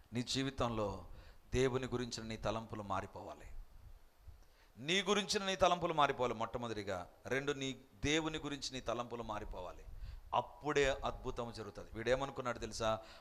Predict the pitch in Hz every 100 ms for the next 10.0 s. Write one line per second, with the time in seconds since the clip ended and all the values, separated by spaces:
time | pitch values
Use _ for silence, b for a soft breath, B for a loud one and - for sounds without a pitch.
0 | B 98 123 127 127 120 127 - 131 123
1 | 127 131 131 127 123 120 120 123 123 120
2 | 113 104 92 92 120 143 151 156 165 160
3 | 175 175 151 127 95 B B 127 151 151
4 | 151 120 B B 123 156 151 156 151 143
5 | 143 139 147 147 - 151 127 127 139 139
6 | 139 131 123 127 170 185 180 185 190 175
7 | 139 104 - b b - 147 185 226 233
8 | 233 226 220 214 214 208 190 196 196 190
9 | 185 180 185 - 165 143 - 117 101